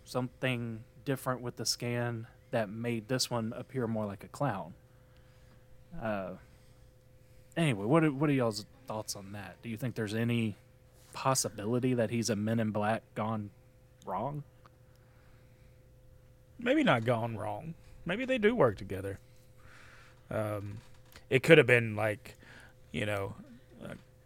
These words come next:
Speaker 2: yeah, they just had a collaboration of pictures, and it just happens to be what he turned out to look like. <laughs> Like, "Ah, these bunch of scans, they look human enough. That's fine." <laughs> Um,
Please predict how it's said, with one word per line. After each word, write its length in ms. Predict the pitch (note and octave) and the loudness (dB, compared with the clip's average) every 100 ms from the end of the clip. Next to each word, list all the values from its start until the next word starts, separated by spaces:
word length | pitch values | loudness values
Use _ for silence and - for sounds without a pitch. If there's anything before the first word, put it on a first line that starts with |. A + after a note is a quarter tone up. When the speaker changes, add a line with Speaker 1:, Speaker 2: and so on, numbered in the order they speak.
| - - | -18 -10
Speaker 2:
yeah, 180 | - - | -10 -8
they 140 | - A2+ | -4 -2
just 340 | C3 C3 - | 0 0 -2
had 200 | - B2 | 4 4
a 60 | G#2+ | 4
collaboration 720 | A2+ A2 G#2+ G2 G2+ - - | 0 -2 -2 -2 -4 -6 -8
of 120 | - | -6
pictures, 420 | C3 A#2 G2+ F#2 | -4 -4 -6 -8
and 80 | F#2+ | -10
it 80 | F#2+ | -10
just 200 | G2 - | -10 -6
happens 320 | G#2 F#2+ F#2+ | -6 -6 -10
to 80 | A#2+ | -10
be 120 | F#2+ | -8
what 160 | F#2 F#2+ | -8 -10
he 80 | |
turned 280 | F#2 G2+ F#2+ | -8 -10 -8
out 140 | F#2 F2+ | -10 -8
to 60 | |
look 240 | G2 A2 - | -6 -6 -6
like. 260 | F#2 F#2 G2+ | -8 -8 -10
<laughs> 40 | - - - - - C3+ C3 | -16 -18 -16 -18 -10 -4 0
Like, 220 | - A#2+ | 2 8
"Ah, 180 | G#3 F#3 | 12 12
these 140 | D3+ A#2+ | 12 6
bunch 220 | B2+ A2+ | 4 2
of 80 | G#2 | 2
scans, 300 | A#2 A2+ A2+ | 4 10 10
they 100 | A#2+ | 10
look 160 | G#2+ | 6
human 240 | A#2 G#2+ G#2 | 0 0 0
enough. 280 | G#2 A2 | 0 2
That's 180 | C3+ A#2+ | 2 2
fine." 300 | - G2 G2 - - - - - | 0 -4 -4 -8 -12 -12 -8 0
<laughs> 60 | G3+ - - - - - - - | 2 2 -6 -8 -12 -18 -18 -6
Um, 520 | A2 G#2 G2+ G2 | -2 -2 -2 -6